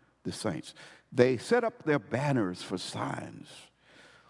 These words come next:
They seem like men who lift up axes against the thick trees. And now they break down its carved works. All at once, with axes and hammers, they set fire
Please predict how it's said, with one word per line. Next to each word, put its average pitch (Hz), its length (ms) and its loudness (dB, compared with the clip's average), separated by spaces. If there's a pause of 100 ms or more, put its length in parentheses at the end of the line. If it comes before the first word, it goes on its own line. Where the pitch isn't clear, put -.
(220)
They 123 140 8
seem 170 380 4
like 113 220 0
men 95 520 -2
who 104 160 2
lift 117 420 0
up - 300 0
axes - 560 -4
against 98 400 -2
the 90 80 -4
thick - 400 -4
trees. - 580 -10 (1400)
And 110 160 2
now 123 200 8
they 127 120 0
break 120 320 0
down 123 360 2
its - 180 -8
carved 127 520 0
works. 107 440 -2 (960)
All 139 320 6
at 139 120 -6
once, - 380 -6
with 98 300 -6
axes 117 400 2
and - 120 -10
hammers, 98 460 -2
they 101 80 -12
set - 320 0
fire 107 480 0